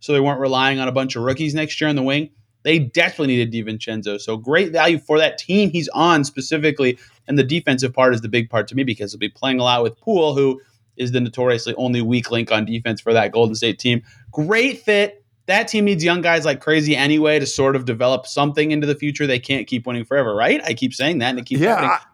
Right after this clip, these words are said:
Speaker 1: But
Speaker 2: I always think Dante's older than he actually is. It,
Speaker 1: He's, like,
Speaker 2: it
Speaker 1: twenty-five, right? He's pretty young.
Speaker 2: Yeah,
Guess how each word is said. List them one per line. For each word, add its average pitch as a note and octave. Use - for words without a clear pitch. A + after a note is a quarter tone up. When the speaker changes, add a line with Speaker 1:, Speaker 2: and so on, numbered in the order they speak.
Speaker 1:
But F3+
Speaker 2:
I C#4
always F#4
think A#3
Dante's E3
older B2+
than F#2+
he G2+
actually G#2
is. D#2
It, A2+
Speaker 1:
He's, C#4
like, F#4+
Speaker 2:
it -
Speaker 1:
twenty-five, A3
right? C4+
He's A#3+
pretty A3+
young. A#3+
Speaker 2:
Yeah, F#4